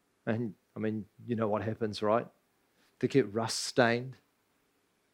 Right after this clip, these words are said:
And Daddy comes in and he finds the shirts and he just scolds her, savagely scolds her because she didn't do it right.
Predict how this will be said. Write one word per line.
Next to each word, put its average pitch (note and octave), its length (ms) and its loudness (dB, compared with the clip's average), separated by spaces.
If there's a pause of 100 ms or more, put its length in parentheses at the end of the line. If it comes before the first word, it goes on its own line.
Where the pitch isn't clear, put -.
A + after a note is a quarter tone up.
(1200)
And G#2+ 140 -8
Daddy A#2+ 220 4
comes A#2 360 2
in A#2 160 2
and A2 80 -2
he G2+ 60 -6
finds A2+ 380 0
the A2 100 -4
shirts A#2 480 0
and G2+ 100 -8
he F#2 180 -14
just - 340 -8
scolds - 1040 0
her, - 120 -16 (800)
savagely D3+ 1120 2
scolds A#2 720 0
her - 260 -12 (1040)
because - 180 -4
she - 220 0
didn't C#3 220 2
do C#3+ 220 8
it D3 80 4
right. - 300 -10